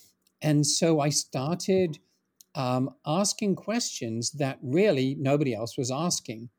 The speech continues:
such as those two questions, and why was it endangered? Was anyone doing anything about it?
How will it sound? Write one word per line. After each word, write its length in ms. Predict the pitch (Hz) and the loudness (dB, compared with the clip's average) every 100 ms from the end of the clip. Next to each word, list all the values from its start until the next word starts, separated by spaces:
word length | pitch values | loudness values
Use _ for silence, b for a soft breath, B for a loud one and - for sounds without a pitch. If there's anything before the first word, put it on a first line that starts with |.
| _ | _
such 280 | - 139 120 | -8 -6 -2
as 560 | 190 185 117 120 117 - b b b _ | 0 2 0 0 -2 -4 b b b _
those 300 | 135 156 180 | 2 4 4
two 160 | - | -2
questions, 520 | 147 139 123 - 123 120 | -2 -2 -2 -2 -4 -4
and 320 | - 131 123 127 | -2 0 0 -2
why 280 | 110 113 | -2 -2
was 320 | 139 127 110 127 | -2 -2 -2 -2
it 240 | 110 101 | -4 -6
endangered? 760 | - 110 104 135 175 131 110 120 | -8 -6 -2 0 0 0 -2 -2
Was 160 | 123 | -2
anyone 340 | 123 123 107 107 | 0 -2 -2 -4
doing 280 | 127 156 | -2 0
anything 380 | 123 113 - 117 | -2 -4 -6 -6
about 520 | 107 104 170 160 156 | -6 -6 -4 -2 -2
it? 280 | 160 143 135 | 0 0 -2